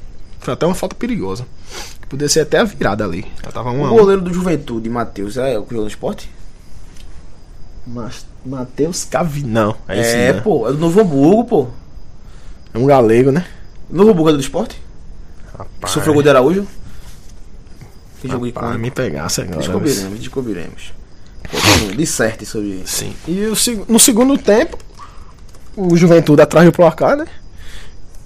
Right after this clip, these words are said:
Speaker 1: E pelo, pelo, pelo, pelo, a tabela que ele se encontra a classificação, né? Um dos líderes hoje.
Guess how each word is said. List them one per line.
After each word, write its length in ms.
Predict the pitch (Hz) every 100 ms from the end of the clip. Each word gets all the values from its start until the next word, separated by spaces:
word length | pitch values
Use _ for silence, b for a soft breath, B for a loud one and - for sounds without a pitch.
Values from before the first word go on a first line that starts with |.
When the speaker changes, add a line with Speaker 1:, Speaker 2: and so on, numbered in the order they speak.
| - - -
Speaker 1:
E 600 | 131 120 117 117 113 107 -
pelo, 200 | - 135 139 - -
pelo, 600 | 113 113 120 113 104 71 - B B B B B B - - - -
pelo, 460 | 120 113 117 90 98 - - - -
pelo, 640 | 113 117 107 85 - - - -
a 80 | -
tabela 380 | - 185 131 143
que 120 | 139
ele 300 | 123 113 - - - -
se 140 | -
encontra 320 | 117 117 -
a 40 | 117
classificação, 640 | 110 - 120 113 - 165
né? 100 | 226 - B B B B B - -
Um 100 | 123
dos 200 | 123 117
líderes 480 | 107 127 175 131 117
hoje. 240 | 123 202